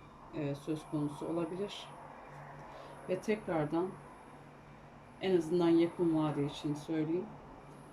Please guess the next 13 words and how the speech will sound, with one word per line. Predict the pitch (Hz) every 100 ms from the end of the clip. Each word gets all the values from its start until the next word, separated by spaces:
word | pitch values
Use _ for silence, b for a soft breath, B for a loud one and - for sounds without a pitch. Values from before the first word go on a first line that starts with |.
| - - - - -
sizin | - 180 196 190
niyet | 185 185 180
aldığınız | 156 147 147 147
kişi | - - 139 143 180
üçüncü | - 175 156
kişilerle | 151 - 165 143 147
olan | 156 135 139
durumuna | 156 156 151 180 196 - -
devam | 165 156 165 175
edebilir. | 151 147 - 147 - -
Oradaki, | 180 156 156 - 170 - - - - -
ım, | 165 160 156 156 147
görünürlüğüne, | 151 170 170 170 165 160 160 165 156